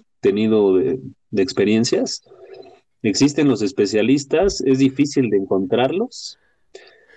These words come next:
Yo creo que en un futuro sí se podrían volver, este, sobre todo el tema,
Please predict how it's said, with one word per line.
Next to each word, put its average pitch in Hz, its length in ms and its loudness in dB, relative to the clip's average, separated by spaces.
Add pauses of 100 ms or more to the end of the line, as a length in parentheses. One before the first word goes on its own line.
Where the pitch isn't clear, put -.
Yo 117 180 0
creo 131 240 0
que 110 280 2
en 104 100 0
un 117 140 0
futuro 120 400 0
sí 113 180 -2
se 117 140 -2
podrían 104 720 2
volver, 98 340 2
este, 101 360 0
sobre 98 260 -6
todo 110 160 0
el 107 80 -4
tema, 98 540 0